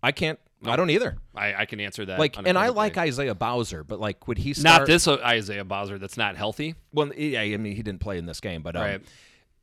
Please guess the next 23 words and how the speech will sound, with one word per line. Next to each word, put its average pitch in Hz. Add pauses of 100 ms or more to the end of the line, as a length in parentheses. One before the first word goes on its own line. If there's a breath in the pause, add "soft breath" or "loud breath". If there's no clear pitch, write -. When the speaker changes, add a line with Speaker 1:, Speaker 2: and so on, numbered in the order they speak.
Speaker 1:
but 131
Speaker 2:
No. -
Speaker 1:
le-, 180
let's 185
assume 208
he's 127
healthy. - (220)
Like, 131 (440)
would 147
he 190
start 170
at 135 (120)
Illinois? 120 (480)
Speaker 2:
No. 190 (680)
Speaker 1:
Minnesota? 107 (360)
Speaker 2:
Absolutely 90
not. 78 (680)
Speaker 1:
Indiana? 104 (840)
Speaker 2:
Absolutely 95
not. 80
He 110
may 110
be 110